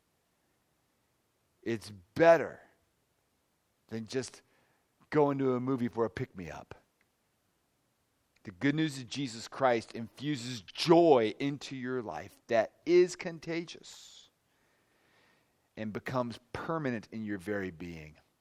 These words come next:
And as you grow in it, and as you mature in it, you'll be filled with the glowing joy of confidence and hope and strength, for he is king.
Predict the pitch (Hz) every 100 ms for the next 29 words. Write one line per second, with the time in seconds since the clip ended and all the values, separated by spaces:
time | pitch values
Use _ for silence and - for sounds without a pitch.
0 | _ _ _ _ _ _ _ _ _ _
1 | _ _ - 110 123 151 175 214 175 233
2 | 226 180 175 190 - _ _ _ _ _
3 | _ _ _ _ - 113 127 139 139 180
4 | 185 - 196 175 127 98 92 - - -
5 | _ _ _ _ _ _ _ _ _ _
6 | - 127 120 120 - 170 160 143 117 -
7 | 113 90 _ _ _ - 151 180 180 165
8 | 131 104 92 85 _ _ _ _ 104 -
9 | 160 165 160 143 120 - 104 - - -
10 | 147 156 - 120 107 - 101 101 - 160
11 | 147 123 110 101 - - 135 131 120 -
12 | _ _ _ _ _ _ _ _ _ -
13 | 110 110 110 107 - 110 80 82